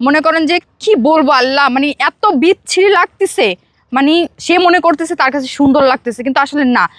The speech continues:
তাকে জঘন্য লেভেলের লাগতেছে। দুই একটা মেয়ে আছে না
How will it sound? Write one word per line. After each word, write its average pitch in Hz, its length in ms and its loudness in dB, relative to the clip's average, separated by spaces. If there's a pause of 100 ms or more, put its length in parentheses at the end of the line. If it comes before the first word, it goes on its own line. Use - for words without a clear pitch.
(220)
তাকে 302 300 0
জঘন্য 302 580 2
লেভেলের 262 380 2
লাগতেছে। 233 460 -2
দুই 311 180 2
একটা 381 200 -2
মেয়ে 302 240 4
আছে 370 200 0
না 370 140 2